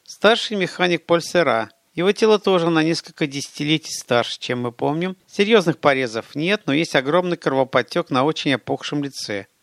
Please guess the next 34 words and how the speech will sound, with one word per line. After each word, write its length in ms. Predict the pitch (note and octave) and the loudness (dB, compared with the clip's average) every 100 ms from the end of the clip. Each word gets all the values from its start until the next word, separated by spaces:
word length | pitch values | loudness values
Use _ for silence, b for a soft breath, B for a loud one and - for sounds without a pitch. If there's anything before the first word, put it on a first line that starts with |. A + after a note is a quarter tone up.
| _ | _
Кожа 240 | - F#3 A#2+ | -2 -2 -2
чуть 200 | B2 - | -10 -10
синеватая, 680 | - G#2 G#2+ D3+ F#3+ F3+ F3 | -8 -6 0 2 2 0 0
предполагаемая 800 | - D#3+ - D#3+ D3+ D#3+ C#3+ C3+ | -4 -6 -2 0 2 2 2 -2
причина 440 | A#2 B2 - A#2 | -4 -6 -6 -8
смерти — 520 | A2 F3 G3 - F3 - | -6 -2 -2 -2 -10 -4
асфиксия. 720 | F3+ - A3 - F3 D3 C3+ - | -2 -2 -6 -2 2 2 2 -2
Предстоит 520 | C3 - E3+ G#3 G#3 | -10 0 2 2 0
провести 460 | C#3+ C3 C#3 - | -2 0 -2 0
анализ 460 | G3 C#3 B2 A#2+ - | 2 2 0 -2 -8
на 60 | A#2 | -8
яды. 360 | G2+ G2 G2 - _ | -8 -10 -12 -18 _
Джанна 580 | D#3 A#2+ D3+ G#3+ G3+ A2+ | -16 -2 2 2 0 -4
развела 400 | A#2+ A2+ B2+ E3 | -6 -6 -2 -2
спутанные 560 | - - C#3+ B2+ B2 A#2 | -4 -8 -10 -6 -6 -6
черные 380 | - A#2 A2 | -6 -6 -6
волосы 420 | G#2+ C#3+ F3+ - C#3 | -6 -4 -4 -4 -6
у 60 | |
него 220 | A2+ A2 | -6 -6
на 160 | A#2 A2+ | -6 -6
лбу. 260 | G2+ G2 F#2+ _ - | -8 -12 -18 _ -10
У 80 | |
Сера 320 | D3 E3+ F#3+ A#3+ | -2 2 4 2
шрам 320 | - F3 F3+ | 2 0 0
на 140 | F#3 | -2
лбу, 320 | F#3 C#3+ A#2+ - - | -2 -2 -4 -6 0
получен 420 | C#3+ F#3+ - G#3+ | 2 2 0 0
несколько 420 | D#3+ C#3+ E3+ - | 0 0 -4 0
лет 220 | D#3 C#3 | 0 0
назад, 420 | D#3+ D#3 B2 G#2 | 0 0 0 -2
сильный 400 | - - C3+ D#3 | -6 -10 -6 -4
удар 220 | F#3+ D#3+ C3 | 0 2 0
по 140 | D3+ | -2
голове. 480 | D3+ E3 D3 G#2+ | -2 0 0 -2